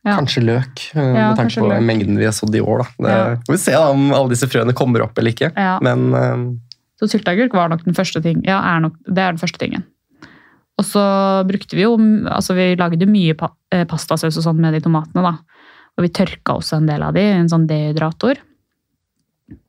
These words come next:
Speaker 1: Eh, ja, og så kan man jo lage sånn som, gressløk er jo kjempelett å få til å gro, og det kan man jo også tørke og lage
Speaker 2: Krydder av.
Speaker 1: krydder av. Ja,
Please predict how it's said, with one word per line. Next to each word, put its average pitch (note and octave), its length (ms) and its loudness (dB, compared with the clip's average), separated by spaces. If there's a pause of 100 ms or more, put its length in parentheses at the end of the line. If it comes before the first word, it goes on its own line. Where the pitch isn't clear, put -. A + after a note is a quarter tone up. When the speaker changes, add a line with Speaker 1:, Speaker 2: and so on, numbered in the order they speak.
(180)
Speaker 1:
Eh, F#3 880 0 (840)
ja, - 80 -2
og A#3 160 -8
så A#3 100 -2
kan G#3 100 2
man G#3+ 140 4
jo A#3+ 40 2
lage F#3 200 0
sånn F3 120 0
som, F3 140 2 (1400)
gressløk F#3 440 0
er E3 220 2
jo D#3+ 80 2 (120)
kjempelett E3 800 -2
å E3 260 2
få E3 180 -2
til E3 120 0
å E3 60 0
gro, G#3 120 2 (300)
og F#3+ 80 2
det E3+ 160 0
kan F3+ 140 0
man F3+ 120 2
jo F3+ 80 2
også F3 160 -6
tørke F3+ 460 -4
og E3+ 200 0
lage E3+ 720 -2 (680)
Speaker 2:
Krydder C3 320 0
av. - 60 0
Speaker 1:
krydder G3+ 380 2
av. C4 220 0 (180)
Ja, G3 100 0